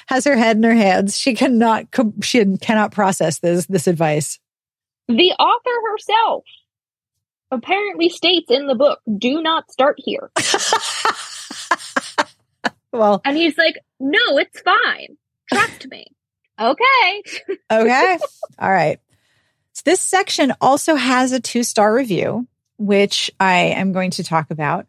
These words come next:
Speaker 1: This is The Memory of Water by Emmy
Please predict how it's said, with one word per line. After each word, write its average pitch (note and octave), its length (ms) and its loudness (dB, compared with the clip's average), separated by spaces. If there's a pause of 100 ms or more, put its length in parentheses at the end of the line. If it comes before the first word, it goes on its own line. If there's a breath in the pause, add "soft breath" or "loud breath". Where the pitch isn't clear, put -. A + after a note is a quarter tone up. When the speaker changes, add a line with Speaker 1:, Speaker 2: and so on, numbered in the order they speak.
(800)
Speaker 1:
This C#4 260 2
is B3 500 0
The G3+ 220 2
Memory C#4+ 600 2
of A3+ 260 -2
Water F#3+ 720 0
by F3+ 320 0
Emmy A#3 500 4